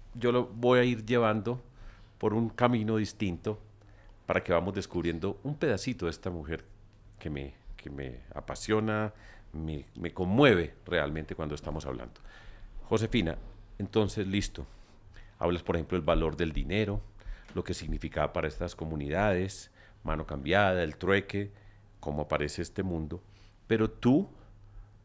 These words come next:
creas un negocio, ponerle la palabra negocio, un emprendimiento, ¿sí? Y es, tú llegas y haces en, en la bahía de Utría, ahí en Nuquí, bahía Solano,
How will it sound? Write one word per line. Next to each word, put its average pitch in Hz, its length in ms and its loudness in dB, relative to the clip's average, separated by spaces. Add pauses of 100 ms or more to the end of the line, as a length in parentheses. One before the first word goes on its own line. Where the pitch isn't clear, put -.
(200)
creas 104 340 2
un 104 120 -2
negocio, 123 440 2 (840)
ponerle 64 320 -8
la 78 140 -4
palabra 78 300 0
negocio, 98 480 2 (100)
un 98 140 -2
emprendimiento, 98 920 0 (600)
¿sí? 95 320 -4 (380)
Y 98 220 4
es, 95 340 2 (600)
tú 143 160 2
llegas 147 640 2
y 95 380 -2 (840)
haces - 560 -4 (120)
en, 95 400 0 (920)
en 87 180 -4
la 92 80 4
bahía 110 300 8
de 143 60 8
Utría, 123 480 6
ahí 113 180 6
en 131 200 4
Nuquí, 151 460 4
bahía 127 340 8
Solano, 131 560 4